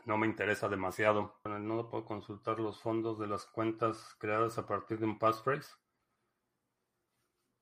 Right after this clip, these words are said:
Eso, repito, está en, está en el ledger público. Si tú sabes tu dirección, puedes ver en un explorador de bloques y le pones tu dirección y ahí te aparece.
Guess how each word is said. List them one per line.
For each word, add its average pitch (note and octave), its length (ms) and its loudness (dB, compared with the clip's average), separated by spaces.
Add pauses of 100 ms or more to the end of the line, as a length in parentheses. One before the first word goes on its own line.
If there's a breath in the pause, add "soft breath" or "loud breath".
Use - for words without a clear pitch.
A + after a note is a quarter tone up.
(400)
Eso, G3 500 12
repito, C3+ 400 10
está D3 240 12
en, D#3+ 200 12
está C3 240 10
en E3 100 12
el D#3+ 100 10
ledger D#3+ 320 8
público. E3+ 540 4 (480)
Si - 180 0
tú D3 140 6
sabes D#3+ 320 12
tu C3+ 120 6
dirección, C#3+ 640 8 (380)
puedes B2+ 260 6
ver B2+ 160 10
en A#2+ 160 6
un B2+ 120 6
explorador A#2 600 4
de A#2+ 80 8
bloques C3 560 8
y A2 120 -4
le G2+ 120 -2
pones C3 320 4
tu A#2 100 -4
dirección A#2 500 0 (1040)
y A#2+ 140 0
ahí B2 220 8
te C#3+ 80 10
aparece. B2+ 560 8